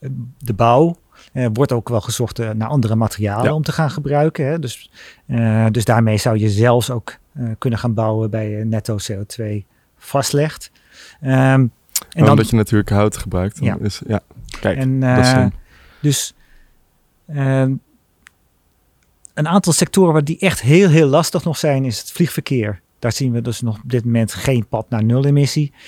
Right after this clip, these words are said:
Speaker 1: En dan moet je dus zoeken van, wil je dat gewoon han-, eh, nog steeds laten zoals het nu is? Nou, dan moet je dus, zal je dus ergens anders moeten compenseren. Alternatief is proberen zo ver mogelijk vliegverkeer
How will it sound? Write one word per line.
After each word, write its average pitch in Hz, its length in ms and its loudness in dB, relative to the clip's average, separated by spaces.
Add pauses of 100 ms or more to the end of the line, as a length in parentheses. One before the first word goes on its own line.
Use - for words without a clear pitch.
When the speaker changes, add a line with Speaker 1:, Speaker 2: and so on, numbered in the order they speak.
(140)
Speaker 1:
En 113 100 -4
dan 113 100 0
moet 120 160 2
je - 60 -12
dus 110 140 -4
zoeken 120 240 -6
van, 107 320 -4 (320)
wil 113 220 -4
je 117 80 0
dat 110 200 -4
gewoon 110 340 -4 (140)
han-, 120 360 -6
eh, 113 500 -2 (680)
nog 123 160 -8
steeds - 480 -2 (480)
laten 120 360 0
zoals 117 140 -2
het 113 140 -6
nu 123 320 4
is? - 280 -4 (240)
Nou, 113 260 -4
dan 98 100 -8
moet 107 120 -6
je 120 80 -2
dus, 104 120 -8
zal 120 100 -4
je 110 80 -2
dus 107 140 -8
ergens 117 180 -6
anders 120 180 -4
moeten 110 180 -4
compenseren. 123 640 -2 (360)
Alternatief 113 580 -4
is 117 280 -6
proberen 110 460 -2
zo 107 160 -6 (140)
ver 117 200 0
mogelijk 113 400 -4
vliegverkeer 107 720 -8